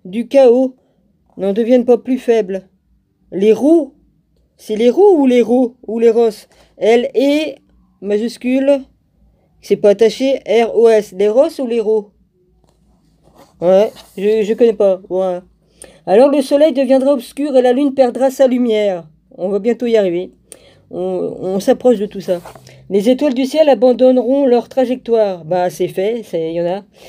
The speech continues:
Et un grand tonnerre viendra à la suite d'une grande force qui est au-dessus de toutes les forces du chaos, notamment à l'endroit où est le firmament de la femme. Lorsque celle-là aura accompli le premier ouvrage,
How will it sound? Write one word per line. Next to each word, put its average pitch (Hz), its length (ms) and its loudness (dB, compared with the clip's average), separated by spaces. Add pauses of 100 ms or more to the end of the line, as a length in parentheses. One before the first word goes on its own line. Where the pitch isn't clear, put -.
(140)
Et 202 180 4
un 233 40 4
grand 226 240 2
tonnerre 277 340 4
viendra 254 360 0
à 269 60 4
la 247 120 2
suite 240 260 -8
d'une 226 160 -6
grande 233 280 -2
force 262 380 2 (260)
qui - 100 -6
est - 20 -2
au-dessus 254 480 -4
de 254 120 -2
toutes 269 260 -8
les 269 100 0
forces 277 360 2
du 202 160 -18
chaos, 262 380 0
notamment 233 540 -2
à 208 160 -2
l'endroit 226 440 0 (240)
où 208 180 0
est 254 60 4
le 240 100 -2
firmament 254 600 0
de 247 120 -2
la 240 140 2
femme. 233 460 -2 (420)
Lorsque 214 260 -2
celle-là 254 500 2
aura 226 260 4
accompli 262 540 -4
le 226 120 2
premier 247 280 -2
ouvrage, 226 520 -4